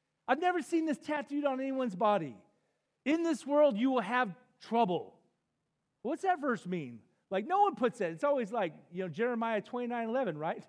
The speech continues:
<laughs> "For I know the thoughts that I think towards you." A great verse and a great promise. Here's a promise Jesus gave. "In this life, you will have hardship. You will have trouble." He says, "But take heart, I have overcome the world."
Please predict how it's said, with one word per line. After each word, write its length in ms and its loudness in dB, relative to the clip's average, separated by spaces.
<laughs> 220 -20
"For 80 -2
I 40 0
know 180 2
the 100 2
thoughts 280 0
that 80 -2
I 60 0
think 240 -2
towards 300 0
you." 160 -4
A 80 4
great 400 -2
verse 280 0
and 100 -2
a 60 -4
great 280 0
promise. 380 0
Here's 180 2
a 60 0
promise 380 2
Jesus 380 2
gave. 280 0
"In 300 2
this 320 -2
life, 400 2
you 280 4
will 280 4
have 280 0
hardship. 680 -2
You 160 -4
will 80 2
have 280 -2
trouble." 440 0
He 60 -8
says, 180 -6
"But 200 -10
take 240 -8
heart, 420 -8
I 40 -10
have 140 -10
overcome 880 -10
the 60 -10
world." 460 -10